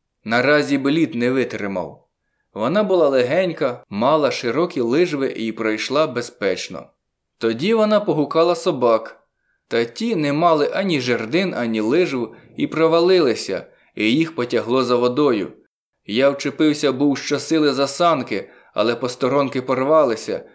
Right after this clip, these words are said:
і собаки зійшли під кригу. М'яса на них було обмаль, та я гадав, що його стане на тиждень. Тепер же ці надії пішли на нівець.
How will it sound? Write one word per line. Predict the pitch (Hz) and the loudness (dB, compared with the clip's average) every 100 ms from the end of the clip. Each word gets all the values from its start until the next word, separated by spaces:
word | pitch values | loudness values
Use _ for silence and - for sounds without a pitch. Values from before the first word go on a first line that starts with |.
| _ | _
і | - | -12
собаки | - 127 151 180 160 | -2 0 2 2 0
зійшли | 123 117 - 131 | -4 -4 -2 -4
під | 131 113 | -2 -4
кригу. | - 113 110 113 95 92 - _ _ _ _ _ | -6 -6 -2 0 -2 -10 -14 _ _ _ _ _
М'яса | 107 107 117 156 156 139 | -4 -2 2 2 2 -2
на | 131 | -2
них | 139 123 | -4 -4
було | 123 123 - | -2 -2 0
обмаль, | 160 151 120 101 98 - _ | 0 0 -2 -2 -4 -12 _
та | - | -2
я | 131 131 | 2 2
гадав, | 131 131 156 135 | 2 4 4 2
що | - 117 | -2 -2
його | 110 127 | 0 0
стане | 123 - 156 123 | -2 0 0 0
на | 107 | -2
тиждень. | - 147 127 101 76 - _ _ | 0 -2 -2 -6 -8 -14 _ _
Тепер | 113 110 160 185 180 | -4 -2 2 2 0
же | 170 156 | -2 -4
ці | - 196 | -2 -4
надії | 175 117 117 147 | -2 0 0 0
пішли | 123 104 - 107 | -2 -6 -4 -2
на | 120 | -2
нівець. | 107 98 107 101 - | -2 0 0 -2 -8